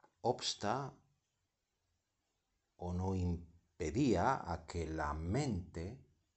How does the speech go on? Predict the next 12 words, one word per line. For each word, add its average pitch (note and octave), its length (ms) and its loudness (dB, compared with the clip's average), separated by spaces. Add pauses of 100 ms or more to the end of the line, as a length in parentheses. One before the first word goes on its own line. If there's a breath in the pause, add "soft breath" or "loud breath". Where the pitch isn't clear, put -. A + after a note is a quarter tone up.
(720)
la D2+ 120 -12
mente F2 400 -2
humana, D#2+ 720 2 (1120 soft breath)
fuera A#2+ 760 2
estudiada G#2 760 2
a F#2 80 0
través F2+ 480 0
de A#2 120 4
métodos A#2+ 600 0
como F2+ 400 2
la E2+ 400 4
introspección, F2+ 1300 0